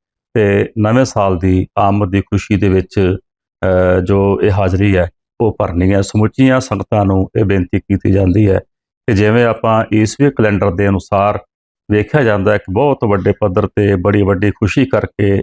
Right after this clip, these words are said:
ਨਵੇਂ ਸਾਲ ਦੀ ਜਿਹੜੀ ਆਮਦ ਹੈ ਉਹ ਕੀਤੀ ਜਾਂਦੀ ਹੈ, ਨਵੇਂ ਸਾਲ ਨੂੰ ਜੀ ਆਇਆਂ ਕਿਹਾ ਜਾਂਦਾ ਹੈ। ਇਸੇ ਤਰ੍ਹਾਂ ਜੋ ਸਿੱਖਾਂ ਦਾ ਆਪਣਾ ਕੈਲੰਡਰ ਹੈ ਉਹ ਇੱਕ ਚੇਤ ਨੂੰ ਆਰੰਭ ਹੁੰਦਾ ਹੈ ਔਰ ਸਮੂਹ ਸੰਗਤਾਂ ਉਸੇ ਤਰ੍ਹਾਂ ਜਿਵੇਂ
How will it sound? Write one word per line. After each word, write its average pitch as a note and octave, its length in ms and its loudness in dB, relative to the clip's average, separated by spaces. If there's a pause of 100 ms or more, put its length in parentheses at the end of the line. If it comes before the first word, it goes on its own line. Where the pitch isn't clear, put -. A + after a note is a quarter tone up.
(160)
ਨਵੇਂ G#2 220 2
ਸਾਲ G2+ 280 -2
ਦੀ G2 100 0
ਜਿਹੜੀ G2 260 0
ਆਮਦ G2 360 0
ਹੈ F#2+ 120 0 (460)
ਉਹ C3+ 100 0
ਕੀਤੀ G#2 340 -2
ਜਾਂਦੀ F#2+ 400 0
ਹੈ, G2 80 2
ਨਵੇਂ G#2 220 0
ਸਾਲ G2+ 240 -4
ਨੂੰ F#2+ 140 0
ਜੀ G2 180 2
ਆਇਆਂ G2+ 240 2
ਕਿਹਾ G#2+ 220 -2
ਜਾਂਦਾ F#2 280 0
ਹੈ। F2+ 60 -2 (580)
ਇਸੇ C#3 280 0
ਤਰ੍ਹਾਂ - 280 -2 (460)
ਜੋ D#3 120 2
ਸਿੱਖਾਂ - 480 -2
ਦਾ C#3+ 200 -2
ਆਪਣਾ G2 340 -2
ਕੈਲੰਡਰ F2+ 480 0
ਹੈ F2 140 -4 (260)
ਉਹ A#2 140 2 (100)
ਇੱਕ B2 200 0
ਚੇਤ G#2+ 360 0
ਨੂੰ G2 380 0
ਆਰੰਭ G2 240 -2
ਹੁੰਦਾ F2+ 300 0
ਹੈ - 80 -2 (480)
ਔਰ G#2 540 0
ਸਮੂਹ C3 380 0
ਸੰਗਤਾਂ F#2+ 500 -2 (160)
ਉਸੇ - 280 0
ਤਰ੍ਹਾਂ F#2 280 -2 (340)
ਜਿਵੇਂ A2+ 280 2